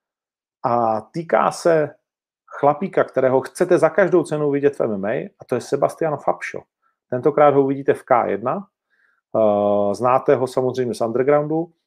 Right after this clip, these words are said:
Uvidíte také Strahyňu Mitriče, který dokázal porazit, eh, mistra Hrona na jeho půdě,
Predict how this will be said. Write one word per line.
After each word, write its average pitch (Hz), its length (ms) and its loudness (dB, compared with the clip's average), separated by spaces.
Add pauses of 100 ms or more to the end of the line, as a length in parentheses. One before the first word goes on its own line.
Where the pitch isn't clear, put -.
(140)
Uvidíte 143 380 0
také 143 280 4
Strahyňu 151 460 2
Mitriče, 202 580 2 (140)
který 127 200 2
dokázal 131 480 4
porazit, 127 600 2
eh, - 40 2 (480)
mistra - 260 -2
Hrona 113 360 0
na 131 160 -2
jeho 107 180 -2
půdě, 120 460 -2